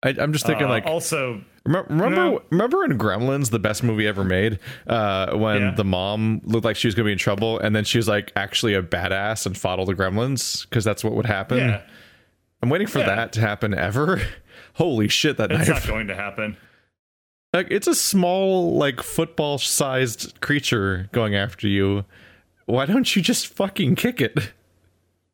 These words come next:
Speaker 1: I think that what happened is that the director got into a fight with a terrier when they were a really, really small child,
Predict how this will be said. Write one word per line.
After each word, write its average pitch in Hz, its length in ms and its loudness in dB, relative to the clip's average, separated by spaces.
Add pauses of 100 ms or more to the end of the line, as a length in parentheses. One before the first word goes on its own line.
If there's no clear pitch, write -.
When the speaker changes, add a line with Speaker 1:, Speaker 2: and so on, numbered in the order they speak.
(500)
Speaker 1:
I 131 80 -4
think 220 200 -4
that 214 280 -4
what 143 140 -2
happened 143 460 -4
is 131 240 -4
that 131 60 -4
the 98 100 -10
director 127 560 -4
got 135 240 -8
into 123 160 -2
a 110 40 -6
fight 123 320 -6
with 92 120 -10
a 107 60 -6
terrier 120 520 -4
when 113 140 -6
they 107 100 -4
were 107 140 -6
a 101 40 -4
really, 107 420 -6
really 107 260 -6
small 107 320 -4
child, 117 520 -6